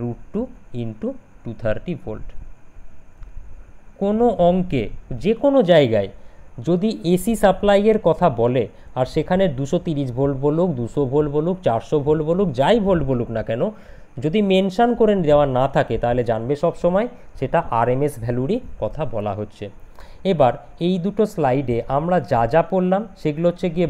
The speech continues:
ভোল্টেজ নিয়ে পড়লাম। যদি কারেন্টের কথা বলি এই জিনিসগুলো প্রত্যেকটাই কিন্তু একই থাকবে। মানে ধরো আমরা একটু আগে ভি-, ভিএম sin omega t দিয়ে ভোল্টেজকে ডিনোট করেছিলাম। এসির ক্ষেত্রে কারেন্টকে যদি ডিনোট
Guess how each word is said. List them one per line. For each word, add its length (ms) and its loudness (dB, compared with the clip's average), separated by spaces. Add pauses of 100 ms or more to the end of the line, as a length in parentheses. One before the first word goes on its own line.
ভোল্টেজ 420 0
নিয়ে 240 2
পড়লাম। 280 2 (440)
যদি 140 2 (180)
কারেন্টের 540 4
কথা 260 4
বলি 300 0 (400)
এই 180 4
জিনিসগুলো 540 2 (100)
প্রত্যেকটাই 600 2
কিন্তু 340 -2 (200)
একই 260 -2
থাকবে। 280 -4 (340)
মানে 240 0
ধরো 260 4 (280)
আমরা 280 2 (100)
একটু 260 0
আগে 160 2 (520)
ভি-, 280 0
ভিএম 320 -2
sin 200 0 (120)
omega 300 2
t 20 -4 (120)
দিয়ে 120 0
ভোল্টেজকে 500 -4
ডিনোট 300 -2
করেছিলাম। 360 0 (380)
এসির 320 0
ক্ষেত্রে 420 2 (520)
কারেন্টকে 440 6
যদি 200 2
ডিনোট 280 0